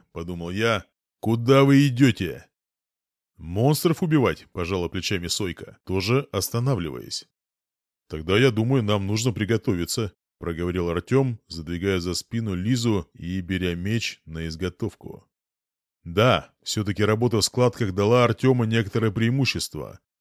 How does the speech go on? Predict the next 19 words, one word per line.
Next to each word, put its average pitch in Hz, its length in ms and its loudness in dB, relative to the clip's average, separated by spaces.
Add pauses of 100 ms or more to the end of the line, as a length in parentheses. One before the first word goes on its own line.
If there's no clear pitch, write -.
Он, 143 260 2
проводя 139 440 6
свои 117 320 2 (100)
измерения, 92 640 2
видел 120 340 0
много 95 340 0
разных 92 360 0
монстров 107 560 -2
и 85 100 -8
примерно 123 480 0
знал, 123 400 2
чего 82 240 -6
ждать. 98 340 -4 (300)
Обратив 87 460 -2
внимание 110 460 2
на 104 160 2
розовую 104 360 2
полоску 107 560 0
горизонта, 101 840 2